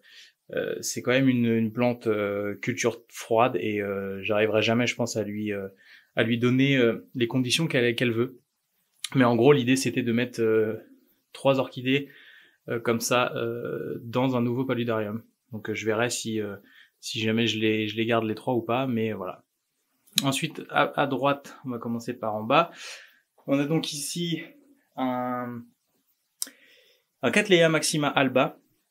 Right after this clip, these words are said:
que j'ai depuis un moment et c'est ce qu'on appelle un peu les, les orchidées salades, c'est-à-dire que, euh, ça fait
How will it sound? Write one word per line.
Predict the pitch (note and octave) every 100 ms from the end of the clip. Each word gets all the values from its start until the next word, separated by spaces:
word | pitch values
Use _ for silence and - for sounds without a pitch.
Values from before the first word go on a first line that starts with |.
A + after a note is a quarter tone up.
| _ _ _ _ -
que | -
j'ai | B2 C#3+
depuis | B2 C3+
un | C3
moment | C3 C3 D3+ -
et | B2+ B2+
c'est | B2 C#3
ce | C3+
qu'on | C#3+ B2+
appelle | A#2+ C#3+
un | C3+
peu | A#2 C3+
les, | C#3+ A#2+ A2+
les | A2+
orchidées | B2 B2+ C3+ C3
salades, | C3 B2 B2 C3
c'est-à-dire | - A2+ B2+ -
que, | A#2+ A#2 G#2 G2 - - - - _ -
euh, | - - - - C#2 - - -
ça | - A#2
fait | A#2